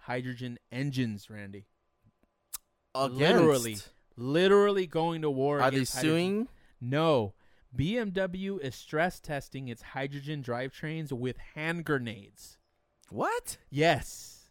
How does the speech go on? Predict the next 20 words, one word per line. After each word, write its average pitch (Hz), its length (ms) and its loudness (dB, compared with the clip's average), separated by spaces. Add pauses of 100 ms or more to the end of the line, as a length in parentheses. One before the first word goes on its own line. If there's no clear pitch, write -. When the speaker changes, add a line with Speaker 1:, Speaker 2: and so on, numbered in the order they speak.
(160)
Speaker 2:
Really? 190 460 2
Speaker 1:
Yes. 143 360 2
So, 202 480 6
apparently, 135 840 -4 (720)
this, 151 220 -2
and 143 200 -6
they 143 80 0
keep 180 240 -8
this 180 180 -6
under 170 200 -2
wraps 151 300 -2
for 127 220 -8
obvious 120 480 -8
reasons, 127 600 -4
Speaker 2:
Mm-hmm. 123 100 -20
Speaker 1:
B 131 160 0
M 127 180 -2
W 127 340 -4
has 120 260 -8
an 127 100 -10